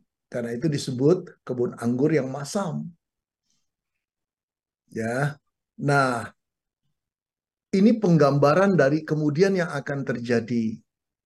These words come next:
Bangsa Yahudi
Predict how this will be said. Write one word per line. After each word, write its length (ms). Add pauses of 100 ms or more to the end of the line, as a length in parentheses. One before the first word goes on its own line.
(520)
Bangsa 560 (400)
Yahudi 720